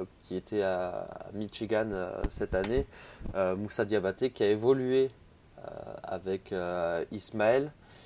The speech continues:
et qui a réussi à faire un,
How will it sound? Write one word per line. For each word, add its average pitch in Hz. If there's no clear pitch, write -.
et 127
qui -
a 98
réussi 117
à 117
faire 104
un, 92